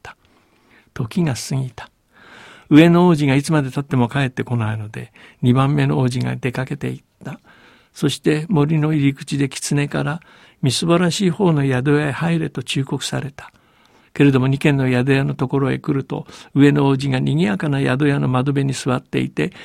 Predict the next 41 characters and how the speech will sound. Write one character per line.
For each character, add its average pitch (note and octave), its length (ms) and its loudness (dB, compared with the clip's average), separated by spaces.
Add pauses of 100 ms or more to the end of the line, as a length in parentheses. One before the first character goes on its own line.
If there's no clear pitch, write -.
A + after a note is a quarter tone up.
(160)
二 C#3 100 4
番 D3+ 220 2
目 D3+ 100 0
の D#3 200 0
王 D3 120 2
子 C3 120 -2
を C3 80 -2
呼 C3 180 0
び D#3 140 -2
入 D#3 160 0
れ C#3+ 40 -8
た。 - 200 -12 (880)
二 B2+ 100 2
番 B2+ 240 0
目 B2+ 100 0
の B2 200 -2
王 C3 200 0
子 B2+ 100 -8
は C3+ 100 -8
逆 C3 300 -6
ら D3 100 -4
い C#3+ 80 -4
き C#3 120 -8
れ C3+ 120 -4
ず、 C#3 120 -8
そ C3+ 140 -8
こ D3 160 -2
へ C#3+ 60 -4
入 D3+ 160 -6
っ B2 60 -8
て - 200 -8
楽 B2+ 300 -6
し - 100 -10
く - 120 -12
や A#2 140 -14
っ - 40 -20 (120)
た。 - 140 -20 (1000)
時 C#3 260 -2
が D3 160 -2
経 - 140 -14
っ - 80 -18